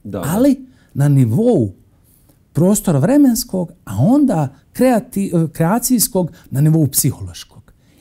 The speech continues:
Speaker 2: I to sve kad posložiš,
Speaker 1: Mm.
Speaker 2: u stvari onda možeš upravljati. Estetika je oblik zikra.
Speaker 1: Da,
Speaker 2: Mi
Speaker 1: to, to je
Speaker 2: estetikom
Speaker 1: zaista.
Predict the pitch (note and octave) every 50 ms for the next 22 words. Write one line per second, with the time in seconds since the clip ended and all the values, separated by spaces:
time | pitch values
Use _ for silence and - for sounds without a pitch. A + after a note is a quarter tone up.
0 | - - B2 - - - E4 D4 B3 - D#4+ D4 C#4 - A3 - - - A3+ G#3+
1 | - - A3+ F#3 B2+ G#2 F#2+ F2+ - - - - _ - A#2 A2 G#2 F2 - _
2 | _ _ _ - - D3+ A#2+ - - C#3+ C#3+ E3 F#3 F#3 F3+ - D#3+ D#3 C#3 B2+
3 | B2+ C3 B2 A2 - - G2 - - G2+ F#2 F#2 - _ _ _ - _ _ -
4 | D#3 D#3 - - - A#3+ B3 B3 - - - - G3 F3 D#3 - - E3+ F#3 D#3+
5 | D3 C#3+ B2+ A2+ A#2 A2 A2 C#3 F3 - - - - F#2 - _ _ _ _ _
6 | - C3+ E3+ A3+ B3 A#3+ G#3+ - - E3 C#3+ - - C#3 G3 G3+ - - F3 A2
7 | - C3 G#2+ G2 F#2+ -